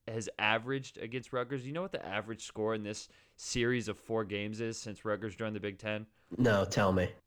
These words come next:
Speaker 1: It is fifty-five to six.
Speaker 2: Oof.
Speaker 1: With
Speaker 2: Oof.
Speaker 1: two shutouts the past two years. Uh, two, folks, that is a two hundred nineteen to twenty-four total. And the first two games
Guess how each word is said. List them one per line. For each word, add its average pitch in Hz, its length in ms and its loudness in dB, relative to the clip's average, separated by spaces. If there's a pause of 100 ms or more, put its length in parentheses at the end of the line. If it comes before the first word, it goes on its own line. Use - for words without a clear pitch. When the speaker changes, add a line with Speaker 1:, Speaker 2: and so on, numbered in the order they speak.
(120)
Speaker 1:
It 139 120 2
is 165 120 -2
fifty-five 151 760 2
to - 100 -6
six. - 520 0
Speaker 2:
Oof. 110 500 0 (880)
Speaker 1:
With 127 240 8
Speaker 2:
Oof. - 220 0
Speaker 1:
two 175 180 4
shutouts 139 680 6
the 113 100 -4
past 131 420 6
two 147 160 2
years. 127 500 4
Uh, - 200 2
two, 156 260 0 (400)
folks, 147 280 6
that 156 140 8
is 170 140 2
a 139 80 0
two 165 220 -2
hundred 160 280 0
nineteen 127 760 0
to 110 120 -4
twenty-four 131 840 4
total. 107 600 2 (260)
And 98 300 0
the 95 80 2
first - 360 0
two 113 520 0 (560)
games 98 720 2